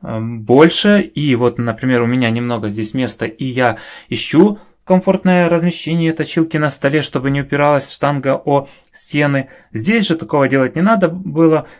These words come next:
Я здесь просто подобрал максимально комфортное положение для себя. То есть компактность здесь за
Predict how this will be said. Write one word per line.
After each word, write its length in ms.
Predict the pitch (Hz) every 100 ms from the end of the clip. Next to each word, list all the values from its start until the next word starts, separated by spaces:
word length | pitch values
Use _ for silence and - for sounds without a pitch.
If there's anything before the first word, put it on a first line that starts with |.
| _
Я 160 | 160
здесь 220 | 165 123 -
просто 420 | 139 123 117 107
подобрал 520 | - 107 107 135 143
максимально 480 | 117 104 113 131 113
комфортное 460 | 107 95 123 117
положение 500 | 101 104 101 117 123
для 160 | 101 113
себя. 320 | - 104 101
То 120 | 98
есть 160 | 120 -
компактность 640 | - 113 - 196 - 180
здесь 300 | 110 113 156
за 280 | 117 104 123